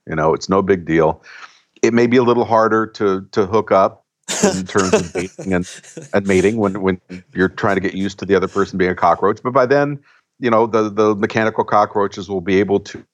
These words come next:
Speaker 1: to project an image of something that's, that's very appealing and sensual to us.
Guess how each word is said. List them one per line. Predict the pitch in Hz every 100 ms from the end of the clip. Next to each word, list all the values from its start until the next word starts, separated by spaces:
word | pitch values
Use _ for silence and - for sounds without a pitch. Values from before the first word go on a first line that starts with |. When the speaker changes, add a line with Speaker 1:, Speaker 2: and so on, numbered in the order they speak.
| _ -
Speaker 1:
to | 92
project | 73 113 80 - 101 101 -
an | 92
image | 92 95 92 - - - -
of | 104 92
something | 107 92 95 92
that's, | 92 - -
that's | 90 -
very | 87 90 90 - 95
appealing | 90 - 90 90 90
and | 85 82
sensual | 95 95 101 85
to | - 85
us. | 101 131